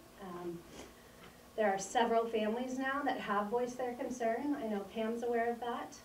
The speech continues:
Um, the board has heard from some of them. This is by no means a privacy issue as described by Pam.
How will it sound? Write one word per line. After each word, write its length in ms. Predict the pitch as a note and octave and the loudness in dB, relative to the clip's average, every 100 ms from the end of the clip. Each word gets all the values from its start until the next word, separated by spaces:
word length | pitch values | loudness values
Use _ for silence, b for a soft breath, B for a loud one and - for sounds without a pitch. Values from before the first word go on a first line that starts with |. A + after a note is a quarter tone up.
| - | -8
Um, 260 | A3 G3+ G3 | -4 -2 -2
the 60 | |
board 300 | G3 G#3 G#3 | -2 0 0
has 140 | G#3+ G#3+ | 0 -2
heard 220 | A3 G#3+ | -4 -4
from 160 | A3 G#3 | -6 -6
some 240 | - A3 | -4 0
of 120 | A3+ | 0
them. 340 | A#3 B3+ D4 D4+ B B B B B - | 0 -2 -2 -4 B B B B B 2
This 180 | A#3+ | 2
is 120 | C4+ - | 2 0
by 220 | A#3+ A#3 | 2 4
no 280 | A#3 A3+ A#3+ | 6 6 6
means 300 | B3+ C4+ C4+ | 4 2 0
a 60 | |
privacy 720 | G#3+ - - G#3 A#3 - B3+ A#3 | -2 -2 0 0 0 -2 -2 -2
issue 300 | - C#4 C#4+ | -4 -4 -2
as 200 | C4 B3 | 0 -2
described 440 | A3 G#3+ A3 G#3 | -4 -4 0 0
by 140 | G#3 G#3 | 0 -2
Pam. 520 | G#3 G#3 G3+ B3 C#4 | 0 0 0 0 -4